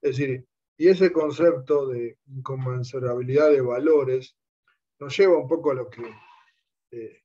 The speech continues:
de alguna manera se, se ha dicho desde los poemas también, ¿no? Es decir, todo necio confunde valor y precio. Es decir, cuánto vale una obra de arte, cuánto vale un gol. Es decir, para algunos mucho, para otros no tanto, pero cuánto vale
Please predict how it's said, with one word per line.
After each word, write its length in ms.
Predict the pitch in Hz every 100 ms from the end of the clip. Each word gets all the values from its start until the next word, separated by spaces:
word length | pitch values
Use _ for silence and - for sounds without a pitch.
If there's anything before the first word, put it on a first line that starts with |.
| _ _
de 60 | 131
alguna 320 | 127 143 139
manera 420 | 131 127 143 147 127
se, 320 | 127 110 113
se 160 | -
ha 60 | 127
dicho 600 | 131 135 - 131 120 110 _ _ _ _ -
desde 220 | 123 123
los 180 | 120 113
poemas 400 | 131 135 123 113
también, 460 | 123 131 151 131
¿no? 100 | 131
Es 80 | 131
decir, 180 | 131 120
todo 240 | 147 135
necio 360 | 135 131 139 127
confunde 800 | 127 120 131 147 139 135 123 _ _ _ _ _ -
valor 400 | 127 127 127 127
y 80 |
precio. 600 | 123 170 156 - 123 110 - _ _ _ _
Es 100 | 117
decir, 180 | 127 117
cuánto 380 | - 135 131 127
vale 220 | 131 131
una 120 | 127 127
obra 180 | 123
de 100 | 123
arte, 500 | 131 127 117 123 117 _ _ _ _ _ _ _ -
cuánto 380 | 147 127 123
vale 160 | 120 117
un 100 | 120
gol. 420 | 143 147 117 110 _ _ _ _ _ _ _
Es 140 | 120 -
decir, 180 | 113
para 160 | 110 113
algunos 300 | 120 123 117
mucho, 360 | 160 170 131 113
para 200 | 113 123
otros 260 | 123 110
no 140 | 120 110
tanto, 440 | 170 151 135 113
pero 200 | 117 110
cuánto 340 | 135 131 123
vale 440 | 123 127 127 120